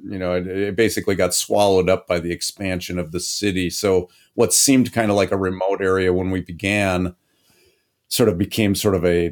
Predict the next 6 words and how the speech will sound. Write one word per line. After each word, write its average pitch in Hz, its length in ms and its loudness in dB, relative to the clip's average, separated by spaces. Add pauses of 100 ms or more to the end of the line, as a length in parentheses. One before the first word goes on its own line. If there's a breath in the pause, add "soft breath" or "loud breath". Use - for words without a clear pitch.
more 95 380 -2
urban 104 420 2
center 90 560 -2
later. 90 600 2
And 87 180 0
so, 95 420 4